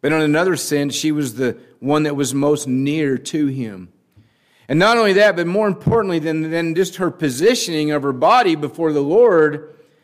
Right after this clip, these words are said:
it's where her heart was at. It says right here, it says that she, uh, she heard his word. And another way of saying it, I, this is my way of saying it, she was hanging on every word that he was speaking.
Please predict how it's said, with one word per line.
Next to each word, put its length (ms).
it's 220
where 160
her 220
heart 420
was 220
at. 420
It 140
says 320
right 260
here, 240
it 80
says 320
that 260
she, 280
uh, 360
she 320
heard 880
his 340
word. 560
And 120
another 260
way 180
of 80
saying 320
it, 160
I, 180
this 220
is 60
my 240
way 180
of 60
saying 300
it, 60
she 240
was 200
hanging 840
on 260
every 760
word 960
that 160
he 140
was 180
speaking. 760